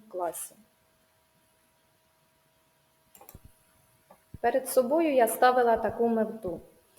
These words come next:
Вивчення аспектів організації роботи асистента вчителя в інклюзивному класі, удосконалення основних завдань і функцій у роботі з дітьми О О П,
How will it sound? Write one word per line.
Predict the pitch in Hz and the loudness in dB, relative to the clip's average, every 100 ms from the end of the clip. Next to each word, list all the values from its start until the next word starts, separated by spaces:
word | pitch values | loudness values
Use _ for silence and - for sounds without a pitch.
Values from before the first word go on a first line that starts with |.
| - - _ _ | -20 -20 _ _
Вивчення | 254 381 381 277 262 247 | 4 4 6 4 4 2
аспектів | 262 262 262 254 226 | 2 2 2 2 4
організації | 226 233 233 220 226 214 214 208 208 | 4 2 0 2 4 4 2 0 2
роботи | 214 208 196 196 - | 2 2 0 -2 -4
асистента | 214 214 - 208 196 202 | -4 -6 0 -2 0 -4
вчителя | 202 214 202 190 190 185 214 | -4 -4 -2 -2 -2 -2 0
в | |
інклюзивному | 226 220 208 208 196 196 190 190 | -2 -2 -2 0 -2 -4 -6 -6
класі, | 202 185 190 - 233 - - - - - _ | -2 0 -2 -6 -12 -14 -20 -20 -20 -20 _
удосконалення | 311 311 330 330 311 302 320 311 285 262 | 4 6 6 6 4 8 8 8 6 2
основних | 254 254 254 247 247 247 240 | 0 0 0 2 2 0 2
завдань | 226 214 226 254 262 220 | 2 4 4 4 2 -2
і | |
функцій | 220 196 196 - - 240 254 | -2 -2 -4 -6 -6 -6 0
у | 254 | 4
роботі | 254 262 262 254 | 6 6 4 0
з | 233 | -4
дітьми | 226 254 254 247 247 247 | -2 -2 -2 0 0 2
О | 247 233 240 | 2 4 2
О | |
П, | 240 233 233 | 2 2 0